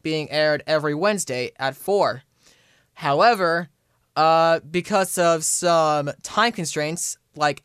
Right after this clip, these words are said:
I E me procrastinating again,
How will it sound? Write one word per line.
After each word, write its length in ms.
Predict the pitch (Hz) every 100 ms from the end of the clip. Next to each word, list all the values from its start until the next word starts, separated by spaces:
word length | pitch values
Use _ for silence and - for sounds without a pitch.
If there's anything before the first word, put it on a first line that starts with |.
| -
I 140 | 160
E 320 | 151 151 151 120
me 220 | 143 156
procrastinating 960 | 147 139 190 196 - 151 139 147 170 180 _
again, 800 | 131 127 120 - 160 143 131 165